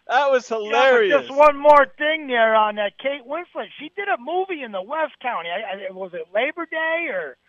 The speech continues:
Speaker 2: remember they, uh, they filmed up here. It was a big, a big hullabaloo here. All these Kate Winslet, uh, thing. I can't, I think it was Labor Day, but I'm not sure on that. I'm not
Speaker 1: Well,
Speaker 2: a big
Speaker 1: look
Speaker 2: movie guy, but
Speaker 1: Yeah, well, you gotta watch this. Uh,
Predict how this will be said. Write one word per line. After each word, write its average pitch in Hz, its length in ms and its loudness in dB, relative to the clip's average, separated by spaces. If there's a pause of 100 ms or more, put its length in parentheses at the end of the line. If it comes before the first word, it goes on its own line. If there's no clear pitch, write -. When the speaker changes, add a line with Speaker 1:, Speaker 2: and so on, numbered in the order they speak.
(380)
Speaker 2:
remember 269 260 -6
they, 311 160 -2
uh, 185 300 -2
they 208 160 -10 (100)
filmed 349 320 -4
up 196 240 -2
here. 202 140 -10
It 175 60 -6
was 175 160 -10
a 190 60 -8
big, 294 320 -6
a 220 140 -6 (100)
big 285 200 -10
hullabaloo 247 640 -10
here. 175 200 -10
All 185 280 -8
these 214 160 -18 (580)
Kate 262 220 -8
Winslet, 226 560 -12 (240)
uh, 160 260 -8 (640)
thing. 202 160 -8
I 175 120 -8
can't, 214 200 -12
I 190 80 -8
think 247 240 -12
it 285 80 -14
was 202 220 -8
Labor 190 360 -6
Day, 147 260 -8
but 151 120 -12
I'm 180 260 -8
not 196 200 -4 (120)
sure 196 200 -6
on 160 140 -6
that. 151 220 -12
I'm 175 140 -8
not 240 140 -2
Speaker 1:
Well, 208 140 4
Speaker 2:
a - 20 -4
big 202 80 -4
Speaker 1:
look 254 120 -2
Speaker 2:
movie 196 260 -12
guy, 202 380 -2
but 156 240 -12 (640)
Speaker 1:
Yeah, 151 340 -4 (100)
well, 202 200 4
you 262 140 -2
gotta 285 220 4
watch 254 340 2
this. 247 320 0
Uh, 170 420 -2